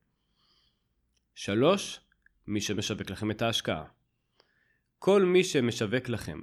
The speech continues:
אם לחצתם קליק באינסטגרם על איזושהי פרסומת של מישהו שמלמד אתכם איך להרוויח, איך לאתר את המניה הלוהטת הבאה,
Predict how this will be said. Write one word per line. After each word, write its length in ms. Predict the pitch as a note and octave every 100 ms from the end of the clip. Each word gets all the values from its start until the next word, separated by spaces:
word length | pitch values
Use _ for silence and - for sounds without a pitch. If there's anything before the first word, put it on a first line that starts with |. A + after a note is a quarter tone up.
| - _ -
אם 100 | D#3+
לחצתם 520 | C3 C#3+ B2+ - G2
קליק 480 | G2 - C3 - - -
באינסטגרם 640 | - C3 - A2 F2 F#2+
על 80 | G#2
איזושהי 260 | A#2 A2+
פרסומת 460 | - G#2+ F#2 B2+ -
של 80 | G2+
מישהו 260 | B2+ C3
שמלמד 380 | G#2 G2 G2 B2
אתכם 300 | B2 - F#2+
איך 220 | A#2 C3
להרוויח, 540 | A2 G2 G2+ C3+ G#2+ - - - -
איך 200 | C#3+ B2
לאתר 400 | C3+ A2 E3+ E3
את 100 | D#3+
המניה 560 | A2 A2+ A2+ C#3 C3+ B2
הלוהטת 500 | G#2+ G#2 A2+ C#3+ A#2+
הבאה, 400 | F#2+ G2 C3 G#3